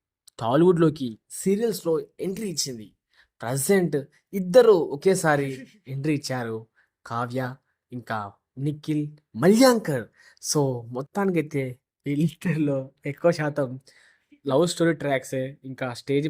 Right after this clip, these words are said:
పైన పర్ఫార్మెన్స్లు చాలా వరకైతే ఇచ్చి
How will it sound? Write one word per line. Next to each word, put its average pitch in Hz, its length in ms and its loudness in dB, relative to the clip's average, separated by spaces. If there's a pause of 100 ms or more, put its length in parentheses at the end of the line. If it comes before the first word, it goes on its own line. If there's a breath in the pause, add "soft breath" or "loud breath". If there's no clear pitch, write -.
పైన 147 160 0 (180)
పర్ఫార్మెన్స్లు 123 680 -4 (500 soft breath)
చాలా 127 360 -2
వరకైతే 156 420 -2
ఇచ్చి - 160 -12